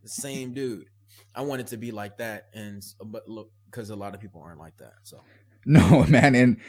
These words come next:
Speaker 2: and yeah, on Instagram, I'm pretty sure you see it all the time. You have
Speaker 1: All
Speaker 2: these
Speaker 1: the time.
Speaker 2: inspirational speakers out there who post some generic quote or some cheap platitude and, and call it a day, but they're not doing anything, man. They're not doing anything in, anything impressive,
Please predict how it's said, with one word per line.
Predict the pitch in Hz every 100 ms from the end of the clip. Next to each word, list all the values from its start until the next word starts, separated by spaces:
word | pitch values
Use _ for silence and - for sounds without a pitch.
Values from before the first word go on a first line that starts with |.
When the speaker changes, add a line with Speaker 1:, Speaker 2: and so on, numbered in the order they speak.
| - -
Speaker 2:
and | 117 113 113 -
yeah, | 151 131 117
on | 123
Instagram, | 147 170 120 117 110
I'm | 120
pretty | 139 120
sure | 123
you | 117 113
see | 123 123
it |
all | 123 123
the |
time. | 117 135 147 90
You | 101
have | 120 113
Speaker 1:
All | 113
Speaker 2:
these | 110
Speaker 1:
the | 117
time. |
Speaker 2:
inspirational | 120 113 110 117 - 120 110
speakers | - 127 117 117 117
out | 113
there | 120 117
who | 113
post | 107 117 113
some | 127 110 110 - _ -
generic | 123 110 110 117 113 _ _
quote | - 117 120 113
or |
some | 107 117 110
cheap | - 127 120
platitude | 117 110 117 113 120 123 110
and, | 101 101 _ - - -
and | 104
call | - 120 107
it |
a | 104
day, | 113 117 107
but | 101 90 - _ - - 120
they're | 131 101 202
not | 107 98
doing | 98 92
anything, | 90 101 98 107
man. | 110 185 180
They're | 131 123 139
not | 117
doing | 110
anything | 107 98 104 95 101
in, | 104 98 - _ -
anything | 120 110 113
impressive, | 107 104 117 104 101 104